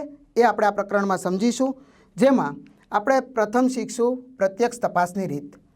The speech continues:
રૂબરૂ જઈને માહિતી પ્રાપ્ત કરવી. ત્યારબાદ આપણે શીખીશું પરોક્ષ તપાસની રીત અને પ્રશ્નાવલીની રીત. પ્રશ્નાવલીની રીતમાં પણ બે મુખ્ય પદ્ધતિઓ છે,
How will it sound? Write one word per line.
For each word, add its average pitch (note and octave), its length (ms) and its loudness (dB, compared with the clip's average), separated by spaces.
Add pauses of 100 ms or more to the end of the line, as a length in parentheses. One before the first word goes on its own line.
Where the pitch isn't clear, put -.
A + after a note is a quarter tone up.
(280)
રૂબરૂ G3+ 400 4
જઈને F#3+ 300 4
માહિતી F#3 340 -2
પ્રાપ્ત D#3 240 -4 (120)
કરવી. C3+ 280 -6 (540)
ત્યારબાદ B3 420 6
આપણે A#3+ 260 4
શીખીશું A3 460 0 (260)
પરોક્ષ A#3 380 2
તપાસની G3+ 500 0
રીત D3 160 -6 (440)
અને G#3+ 180 2 (240)
પ્રશ્નાવલીની G3+ 800 2
રીત. - 140 -6 (680)
પ્રશ્નાવલીની A#3+ 720 4
રીતમાં A#3 340 0
પણ G#3+ 260 0 (280)
બે A#3+ 140 2
મુખ્ય A3+ 380 -2
પદ્ધતિઓ G3+ 500 -2 (100)
છે, E3+ 100 -4